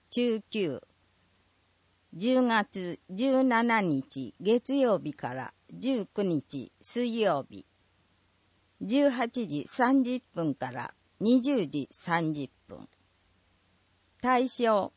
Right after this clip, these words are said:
十八歳以上で、初級、パソコンに初めて接する人、中級、体験したことがある人、定員、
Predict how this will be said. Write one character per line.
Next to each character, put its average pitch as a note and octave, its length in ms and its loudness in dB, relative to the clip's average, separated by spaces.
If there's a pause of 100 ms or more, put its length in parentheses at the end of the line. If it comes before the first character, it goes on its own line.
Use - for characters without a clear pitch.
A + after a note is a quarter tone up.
(280)
十 C#4 280 2
八 C4+ 180 0
歳 F#3+ 500 -2
以 D#3+ 60 -8
上 D3 300 -6
で、 - 200 -10 (460)
初 A3 300 -2 (100)
級、 G3+ 320 -4 (800)
パ A3+ 160 -4
ソ C#4+ 180 0
コ C4 160 0
ン C4 80 4
に B3 140 0
初 A3+ 280 -2
め B3+ 200 2
て D3+ 200 -2
接 C3+ 220 -4
す - 260 -8
る D3 140 -6
人、 - 480 -8 (960)
中 B3+ 320 0 (140)
級、 F3+ 340 -4 (340)
体 C4 280 -2
験 C4+ 260 2
し - 120 -6
た A#3+ 180 -2
こ G#3+ 160 -2
と G3+ 160 -2
が D3+ 260 0
あ D3 60 -2
る - 160 -12
人、 - 420 -12 (1040)
定 A#3 260 2
員、 G#3+ 340 -4